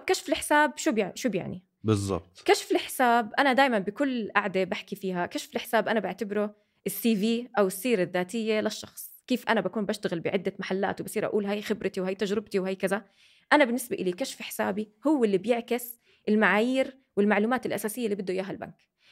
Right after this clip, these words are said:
Speaker 1: اليوم أنا لما بدفع فواتيري on time على كشف الحساب ببين إن أنا دافع المي والكهرباء وكذا، that means إنه أنا ملتزم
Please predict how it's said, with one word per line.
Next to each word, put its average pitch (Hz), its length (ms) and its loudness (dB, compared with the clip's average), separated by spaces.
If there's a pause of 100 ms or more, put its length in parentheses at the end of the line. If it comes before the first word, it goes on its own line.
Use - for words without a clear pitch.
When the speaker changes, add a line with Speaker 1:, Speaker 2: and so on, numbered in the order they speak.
(200)
Speaker 1:
اليوم 285 320 4
أنا 196 320 -2 (260)
لما 214 160 8
بدفع 233 300 4
فواتيري 208 460 0
on 185 220 -2
time 196 220 0 (360)
على 190 100 -2
كشف 226 240 -6
الحساب 190 300 -4
ببين 190 320 0
إن 165 100 -6
أنا 185 100 -4
دافع 196 300 -4
المي 196 340 -4
والكهرباء 190 520 -6
وكذا، 208 280 -6 (380)
that 220 120 6
means 214 320 -4
إنه 180 180 -4
أنا 208 160 0
ملتزم 202 500 -2